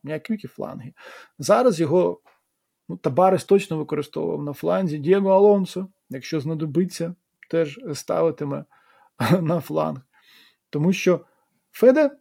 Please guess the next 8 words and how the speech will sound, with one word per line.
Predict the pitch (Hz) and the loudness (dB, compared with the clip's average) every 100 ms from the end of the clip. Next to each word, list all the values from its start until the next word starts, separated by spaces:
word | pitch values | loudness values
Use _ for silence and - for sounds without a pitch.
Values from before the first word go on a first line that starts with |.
| _ _ _ _ | _ _ _ _
додає | 135 175 170 170 208 262 - _ _ _ _ _ _ | 4 4 6 4 4 2 2 _ _ _ _ _ _
саме | 190 196 196 175 | -2 0 0 -2
ось | 185 - | -4 -4
у | |
цій | 160 180 | -8 -4
варіативності | 170 160 160 160 185 165 - 156 | -4 -2 -2 -2 -2 -2 -6 -6
на | 160 | -4
очах. | 160 139 - - | -6 -6 -8 -8